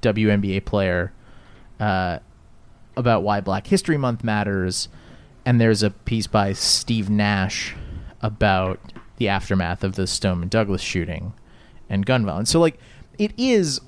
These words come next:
also, to an extent, uh, a place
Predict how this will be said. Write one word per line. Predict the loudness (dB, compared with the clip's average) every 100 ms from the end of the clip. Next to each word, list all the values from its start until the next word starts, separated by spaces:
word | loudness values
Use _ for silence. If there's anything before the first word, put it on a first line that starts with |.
| 0
also, | 2 2 2 2 2 -2 -6
to | -2 0
an | 2
extent, | 0 0 2 2 -2 -8 -20 -20 -20 -20 -20 -2
uh, | 2 2 2
a | -2 -4
place | -4 0 2 2 2 0